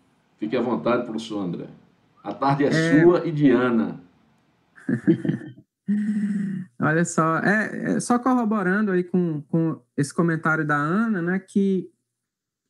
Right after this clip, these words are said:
Speaker 2: que educação é, é, certamente é um,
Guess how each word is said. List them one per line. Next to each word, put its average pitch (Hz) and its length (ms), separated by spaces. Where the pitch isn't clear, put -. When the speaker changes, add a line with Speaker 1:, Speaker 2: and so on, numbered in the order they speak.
Speaker 2:
que 160 280
educação 180 1040
é, 160 800
é, - 40
certamente 185 680
é 190 60
um, 180 500